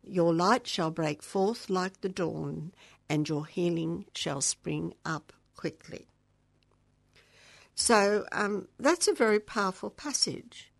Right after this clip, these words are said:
God's not interested in people who go to church to feel good, uh, while the poor are oppressed around them.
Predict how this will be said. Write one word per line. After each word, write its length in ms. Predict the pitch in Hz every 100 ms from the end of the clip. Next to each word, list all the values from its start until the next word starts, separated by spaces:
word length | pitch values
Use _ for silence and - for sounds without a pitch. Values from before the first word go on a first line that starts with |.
| _ _ _ _ _ _ -
God's 340 | 254 285 -
not 200 | 202 180
interested 540 | 202 214 202 185 165
in 140 | 170 160
people 360 | 180 165 180
who 120 | 160 165
go 220 | 160 151
to 120 | -
church 440 | - - 156 - -
to 80 |
feel 260 | - - 170
good, 380 | 175 180 202 - _ _ _ _ _ _ _ -
uh, 340 | 180 170 170 - _ _ _ _
while 300 | 180 170 170
the 280 | 180 160 - - -
poor 400 | - 190 160 165
are 180 | - 170
oppressed 480 | 156 - 165 156 -
around 460 | 147 147 135 131 151
them. 240 | 202 311